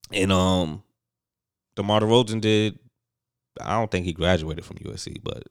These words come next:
I mean, U S C, yeah, U S C, but, like, he played probably, like, one or two years, maybe two years and went to the league. But, yeah, that's how, that's how DeMar DeRozan, like, kinda got to U S C. He caught it, probably went, he probably would've went to a different school,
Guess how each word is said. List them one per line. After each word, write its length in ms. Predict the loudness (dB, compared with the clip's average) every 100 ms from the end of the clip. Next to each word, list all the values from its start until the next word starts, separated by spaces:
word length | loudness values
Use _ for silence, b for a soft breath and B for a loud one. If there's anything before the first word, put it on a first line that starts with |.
| _ _ _ _ -10
I 60 |
mean, 140 | -10 -8
U 160 | -6 -6
S 100 | -8
C, 60 | -4
yeah, 220 | -2 -2
U 160 | -6 -8
S 100 | -8
C, 180 | -10 -12
but, 240 | -14 -12
like, 120 | -12 -12
he 100 | -10
played 300 | -8 -10 -8
probably, 260 | -8 -8 -10
like, 160 | -14 -14
one 160 | -16
or 60 | -14
two 160 | -14
years, 380 | -12 -12 -14 -16 -16
maybe 300 | -14 -16 -18
two 120 | -16
years 220 | -14 -12 -12
and 80 |
went 120 | -14 -12
to 80 |
the 80 | -10
league. 240 | -8 -10 -14 _ _ _ _ _ _ _ _ _ _
But, 300 | -12 -10 -10 _ _ _ _ _ _ _ _
yeah, 160 | 2 6
that's 160 | 6 4
how, 260 | 6 6
that's 200 | 6 4
how 160 | 4 2
DeMar 280 | 0 -2 -2
DeRozan, 520 | 0 -2 -2 -8 -10
like, 240 | -12 -10
kinda 200 | -10 -8
got 280 | -8 -8 -8
to 80 | -10
U 160 | -8 -8
S 80 |
C. 120 | -10 -8
He 140 | -2
caught 240 | 4 4
it, 140 | 2 0
probably 240 | 2 2
went, 260 | -2 -6 -4
he 100 | -2
probably 240 | 2 2
would've 200 | 2 -2
went 180 | -4 -6
to 80 | -8
a 60 |
different 340 | -4 -4 -2 -6
school, 400 | -4 -4 -4